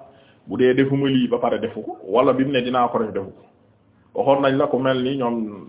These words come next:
Seydina Abu Hurayra, Ibn Abbas, ñoom Ata, Qatada,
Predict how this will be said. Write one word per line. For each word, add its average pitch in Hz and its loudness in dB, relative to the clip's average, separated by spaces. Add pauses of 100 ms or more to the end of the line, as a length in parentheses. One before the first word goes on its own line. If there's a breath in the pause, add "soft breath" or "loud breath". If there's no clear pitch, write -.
Seydina 120 -2
Abu 110 -2
Hurayra, 113 2
Ibn 107 -4
Abbas, 101 2 (760 soft breath)
ñoom 101 -4
Ata, 120 4
Qatada, 120 0